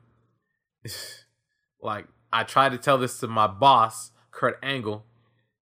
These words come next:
and he seems to have been supporting this behavior of attempted murder."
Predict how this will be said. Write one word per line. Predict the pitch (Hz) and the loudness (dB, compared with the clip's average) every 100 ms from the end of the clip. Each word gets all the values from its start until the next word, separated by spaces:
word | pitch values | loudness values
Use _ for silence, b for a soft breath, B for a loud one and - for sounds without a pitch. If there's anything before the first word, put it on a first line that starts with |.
| - | -18
and | 113 | -12
he | 120 | -10
seems | 113 131 120 - | -8 -6 -8 -8
to | |
have | 120 98 | -12 -8
been | 113 104 95 - _ _ _ _ _ _ | -8 -8 -14 -20 _ _ _ _ _ _
supporting | - - 127 - 147 147 123 | -6 -2 -2 -2 0 0 0
this | 110 107 | -6 -8
behavior | 120 113 107 92 92 - | -6 -4 -4 -4 -12 -6
of | 120 | -6
attempted | 104 - 113 104 98 | -6 -8 -10 -8 -10
murder." | 101 98 87 | -4 -4 -6